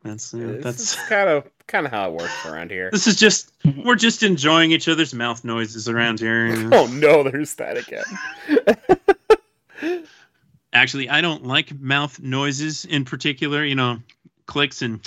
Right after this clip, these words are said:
Speaker 1: and, yeah, that kind of stuff. I try to edit all that stuff out 'cause it drives me crazy.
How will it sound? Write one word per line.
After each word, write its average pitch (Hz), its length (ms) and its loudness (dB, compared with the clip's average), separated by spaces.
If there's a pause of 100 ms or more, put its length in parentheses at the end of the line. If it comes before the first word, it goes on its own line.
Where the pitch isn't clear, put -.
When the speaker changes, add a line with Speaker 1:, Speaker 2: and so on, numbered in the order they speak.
(240)
Speaker 1:
and, 120 260 -2 (460)
yeah, 127 220 2
that 135 220 0
kind 147 160 0
of 147 60 -4
stuff. 160 300 0
I 123 100 -2
try 147 240 0
to 135 180 -4
edit 139 200 2
all 135 160 -2
that 131 180 -4
stuff 135 260 -6
out 131 160 -2
'cause 117 140 -12
it 110 100 -10
drives 113 420 -6
me 92 180 -20
crazy. - 960 -20